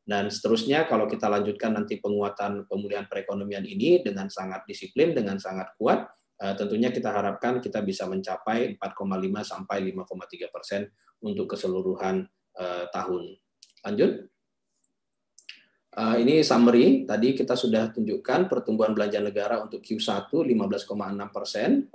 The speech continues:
terdiri atas belanja K L itu tumbuhnya sangat kuat, empat puluh satu koma dua persen secara year on year,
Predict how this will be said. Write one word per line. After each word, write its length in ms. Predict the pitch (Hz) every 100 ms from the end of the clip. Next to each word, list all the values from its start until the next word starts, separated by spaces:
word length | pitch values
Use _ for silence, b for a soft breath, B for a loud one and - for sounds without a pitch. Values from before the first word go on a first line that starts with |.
| 117
terdiri 400 | - 110 110 110
atas 320 | 104 110 107
belanja 480 | 120 107 107 104 107
K 40 | 98 101 110
L 120 | 151 -
itu 160 | - 120
tumbuhnya 400 | 110 110 110 107
sangat 400 | - 113 139 -
kuat, 400 | 123 107 - -
empat 160 | - -
puluh 160 | 110 107
satu 320 | 107 - 117
koma 400 | 110 104 104 101 b b _
dua 320 | 131 135 110
persen 480 | 113 - 104 104 104
secara 320 | 104 110 104
year 240 | 101 107 101
on 160 | 104
year, 240 | 101 131